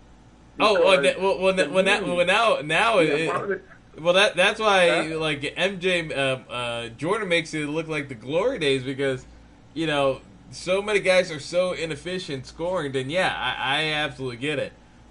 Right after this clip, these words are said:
Speaker 1: But yeah, no, i-, i-, in terms of that, yeah, I see your point where, uh, N B A basketball is so inefficient that it's, it's starting to translate over to other sports like soccer because, yeah, there's, uh, a lot of, uh, what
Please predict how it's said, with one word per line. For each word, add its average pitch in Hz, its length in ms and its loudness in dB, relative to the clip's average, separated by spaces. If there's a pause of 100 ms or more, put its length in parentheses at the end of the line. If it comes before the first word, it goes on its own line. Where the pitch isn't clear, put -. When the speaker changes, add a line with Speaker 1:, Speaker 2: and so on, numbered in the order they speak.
Speaker 1:
But 175 100 -2
yeah, 175 200 4
no, 151 280 2
i-, 127 60 -4
i-, 139 400 -2
in 143 160 -6
terms 196 260 -4
of 160 80 -6
that, 139 380 0
yeah, 175 200 2
I 123 140 -4
see 202 220 -10
your 156 80 -6
point 160 320 -2
where, 131 340 0 (420)
uh, 123 280 -4 (100)
N 160 180 -4
B 156 140 -2
A 165 100 0
basketball 135 500 0
is 123 100 -6
so 143 300 -2
inefficient 139 640 -4
that 131 200 0
it's, 120 440 -10 (320)
it's 127 160 -8
starting 180 320 2
to 143 40 -12
translate 151 480 -2
over 147 280 -2
to 131 120 2
other 165 200 0
sports 135 480 -8
like 120 180 -6
soccer 180 400 -2
because, 127 460 -6 (340)
yeah, 170 320 2
there's, 127 400 -10 (100)
uh, 117 520 -6 (120)
a 127 100 -8
lot 147 300 0
of, 175 200 -4
uh, 117 380 -8
what 135 260 -8